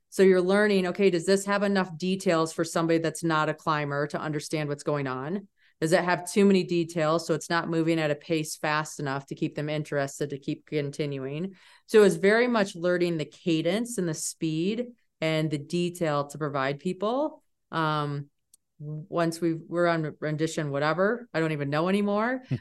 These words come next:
Speaker 1: But this rendition that we've sent out to people, the feedback's been absolutely amazing, and I'm super excited.
Speaker 2: Hmm. I, one of the things I've learned about you that's very interesting is you have a podcast.
Speaker 1: Yes.
Speaker 2: Seek Your Summit.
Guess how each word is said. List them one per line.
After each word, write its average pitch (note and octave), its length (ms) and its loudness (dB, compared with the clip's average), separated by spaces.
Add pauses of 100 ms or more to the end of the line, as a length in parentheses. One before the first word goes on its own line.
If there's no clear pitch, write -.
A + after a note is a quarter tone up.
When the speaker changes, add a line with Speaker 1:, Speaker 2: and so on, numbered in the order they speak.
Speaker 1:
But E3+ 160 0
this F3+ 220 2
rendition F3 480 0
that E3 100 -2
we've D#3 140 -2
sent D#3 200 -2
out D3+ 160 -2
to D3 80 -8
people, D3 380 -2
the C#3 80 -4
feedback's C#3+ 500 -4
been D3 160 -6
absolutely D3 600 -2
amazing, C#3+ 460 -4
and C#3+ 100 -4
I'm C#3 120 -4
super A#4 520 0
excited. - 560 -2 (320)
Speaker 2:
Hmm. G#2 160 -6 (920)
I, G3 260 4 (800)
one F3 220 4
of C4+ 80 6
the G3 80 6
things F3 240 4
I've D3+ 160 4
learned D#3 240 8
about C3 160 4
you B2 80 2
that's A2 200 -6
very C3 220 2
interesting A#2+ 460 -2
is G#2+ 240 -2
you G#3 200 4
have A3+ 120 2
a D3+ 60 2
podcast. - 880 -6 (680)
Speaker 1:
Yes. A#3 220 -8
Speaker 2:
Seek G3+ 440 4
Your E3+ 200 6
Summit. - 800 0